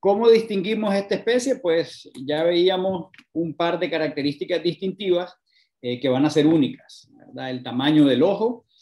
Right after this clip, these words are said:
viene a ser una de las, eh, más importantes y fáciles de distinguir, porque en proporción con las otras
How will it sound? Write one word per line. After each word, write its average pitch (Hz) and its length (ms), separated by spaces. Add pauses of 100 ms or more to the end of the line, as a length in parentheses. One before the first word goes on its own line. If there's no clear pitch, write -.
(260)
viene 135 180
a 139 60
ser 143 160
una 156 240
de 143 80
las, - 480
eh, 113 540 (180)
más 147 480
importantes 147 680
y 131 80
fáciles 151 440
de 143 80
distinguir, 147 600 (520)
porque 160 600
en 151 180
proporción 151 800
con 147 200
las 135 340
otras 170 800